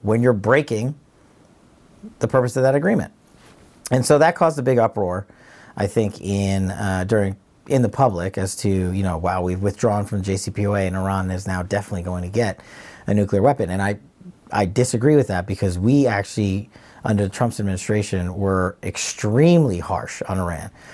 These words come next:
We levied more sanctions against them than any previous administration. We crippled their currency, um, literally to the point where they added a zero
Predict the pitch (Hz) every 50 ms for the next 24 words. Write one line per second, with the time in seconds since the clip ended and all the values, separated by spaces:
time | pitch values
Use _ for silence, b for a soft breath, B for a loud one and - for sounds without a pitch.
0 | B B B B B - - 113 135 147 147 143 135 123 123 110 92 92 92 110
1 | 131 127 - 131 120 123 120 - 127 104 110 104 101 101 95 92 - - 95 92
2 | 92 90 87 85 85 92 104 107 104 - 104 98 92 87 85 - 87 87 85 82
3 | 82 82 - - 80 80 85 - - - - - - B B B B B B B
4 | _ _ _ _ _ _ - 92 110 113 104 - - - - - 165 165 165 -
5 | 110 95 90 95 - 98 95 92 - - - 98 85 76 - - - - 60 -
6 | - B B B B B B B B B _ - - 95 95 90 95 95 92 90
7 | 90 - 107 120 143 160 180 185 185 185 180 - - 156 151 147 - 165 165 165
8 | 156 131 117 127 123 110 110 107 101 95 b b b b b b b _ _ _
9 | - 98 113 123 135 127 - 117 120 131 123 127 127 123 107 92 95 113 131 131
10 | 120 110 92 85 85 -